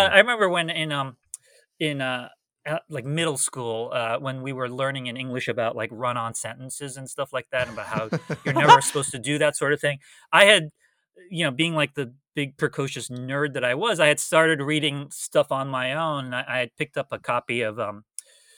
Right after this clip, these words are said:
Speaker 2: William Faulkner's Sanctuary. I think it was
Speaker 1: Mm-hmm.
Speaker 2: Sanctuary or As I, uh, or, um, Intru-, I, it might have been Intruder in the Dust, but it, it opens with this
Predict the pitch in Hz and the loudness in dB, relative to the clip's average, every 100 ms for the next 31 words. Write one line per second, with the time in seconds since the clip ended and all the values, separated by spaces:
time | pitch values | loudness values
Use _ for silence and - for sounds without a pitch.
0 | _ - _ _ - 135 143 151 139 135 | _ -20 _ _ -18 -8 -2 -2 -2 0
1 | 131 135 131 135 127 123 123 - - - | 4 4 2 -4 -4 -6 -6 -6 -6 -8
2 | - - 156 143 135 135 113 110 - - | -12 -4 0 0 -2 -6 -8 -8 -14 -16
3 | 117 _ _ 165 277 233 - 185 190 196 | -20 _ _ -6 -2 -2 0 0 -2 0
4 | 185 147 139 135 139 139 160 151 - - | 2 2 2 2 2 0 2 0 0 -2
5 | 147 139 131 120 117 113 _ - - 147 | 0 2 4 2 -2 -12 _ -12 -8 -6
6 | - 196 202 202 180 190 156 143 139 139 | -2 4 4 4 4 4 2 -4 -4 -6
7 | 131 123 110 120 - 220 240 226 254 240 | -4 -4 -4 -2 -2 -4 -4 -2 6 6
8 | 233 170 170 - 147 | 6 -2 -2 -4 -6